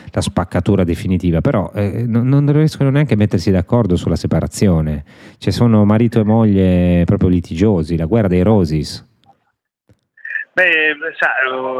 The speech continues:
Speaker 2: non è che sono marito e moglie litigiosi, in questo caso, eh, c'è, eh, Italia Viva che ha deciso di chiedere addirittura il cambio del nome del gruppo. Eh, è una cosa veramente che non ha nessuna, eh, nessuna logica.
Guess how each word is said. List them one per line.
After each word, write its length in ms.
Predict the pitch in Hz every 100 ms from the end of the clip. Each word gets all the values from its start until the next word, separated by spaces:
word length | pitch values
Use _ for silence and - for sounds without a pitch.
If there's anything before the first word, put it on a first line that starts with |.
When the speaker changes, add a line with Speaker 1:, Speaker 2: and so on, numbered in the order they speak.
| 127 123 123
Speaker 2:
non 220 | 143 147
è 120 | 165
che 160 | 156 143
sono 260 | 160 151
marito 340 | 147 147 143 139
e 20 |
moglie 280 | 147 143 135
litigiosi, 560 | 127 127 147 139 123
in 80 | 120
questo 280 | 131 - 139
caso, 460 | 151 151 135 123 - _ _ _
eh, 260 | 131 123 117
c'è, 300 | 147 139 131
eh, 140 | 135 127
Italia 440 | 131 - 147 160
Viva 340 | 147 165 160
che 140 | 139 139
ha 60 |
deciso 640 | 127 123 - 147 151 151 135 _ _
di 360 | _ 120 135 151 _ _ -
chiedere 520 | 165 170 180 170 170
addirittura 600 | 127 123 123 - 151 151
il 80 | 120
cambio 360 | 143 135 135
del 120 | 123 123
nome 300 | 131 135 127
del 140 | 120
gruppo. 640 | 143 160 156 - 120 107 - - - -
Eh, 280 | 139 135
è 40 | 131
una 200 | 127 120
cosa 280 | 147 143 135
veramente 540 | 123 123 127 127 127
che 100 | 127
non 180 | 120 120
ha 380 | 123 120 113 113 117
nessuna, 760 | 117 - 131 131 123 120 113 - - -
eh, 520 | - 120 127 139 139 151
nessuna 480 | 147 - 185 165
logica. 760 | 139 180 170 - 113 127 113